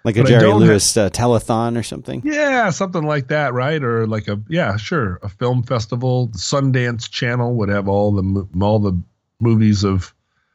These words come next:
Speaker 2: Quentin Tarantino.
Speaker 1: Right.
Speaker 2: Um,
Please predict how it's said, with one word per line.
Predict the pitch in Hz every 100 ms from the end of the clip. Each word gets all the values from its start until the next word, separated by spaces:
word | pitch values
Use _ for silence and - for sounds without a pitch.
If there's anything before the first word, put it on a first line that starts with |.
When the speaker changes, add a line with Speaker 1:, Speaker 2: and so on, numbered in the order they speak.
| _ _ _ _ _
Speaker 2:
Quentin | 123 117 113
Tarantino. | 127 113 101 110 107 104 113 -
Speaker 1:
Right. | 107 101 135 - _ _ _ _ _ _ _ _ _ _ _ - - - _ -
Speaker 2:
Um, | 131 131 127 120 120 117